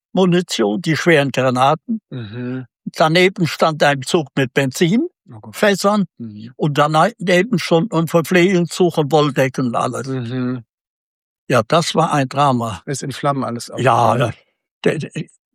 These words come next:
Speaker 1: bis nach, nachts, nach zwölf Uhr ging ein Waggon nach dem anderen hoch mit der Munition und nebenan der Benzin. Das war ein Feuerwerk am Himmel.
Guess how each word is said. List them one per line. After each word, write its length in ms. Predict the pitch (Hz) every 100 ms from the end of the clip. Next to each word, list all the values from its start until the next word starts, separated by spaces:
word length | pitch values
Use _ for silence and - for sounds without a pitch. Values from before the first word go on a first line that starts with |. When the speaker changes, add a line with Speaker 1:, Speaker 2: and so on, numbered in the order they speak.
| - _ -
Speaker 1:
bis 400 | 247 277 - -
nach, 380 | 190 190 - -
nachts, 460 | 170 185 - - -
nach 200 | 170 -
zwölf 420 | - 170 175 190
Uhr 280 | 247 156 127 _ _ _ -
ging 240 | 165 160 -
ein 340 | 165 196 220
Waggon 400 | 175 165 156 165
nach 180 | 156 143
dem 220 | - 151
anderen 340 | 160 151 147 123
hoch 180 | -
mit 220 | 123 143 135
der 80 |
Munition 760 | 135 139 135 135 - 143 160 190
und 160 | - 147
nebenan 560 | 151 151 156 - 143
der 100 | 143
Benzin. 540 | 156 160 139 - 147 113 _ _ -
Das 240 | - 170 -
war 180 | 156 170
ein 180 | 175
Feuerwerk 720 | 156 - 175 175 151 151 143 151
am 140 | 143
Himmel. 340 | 127 135 127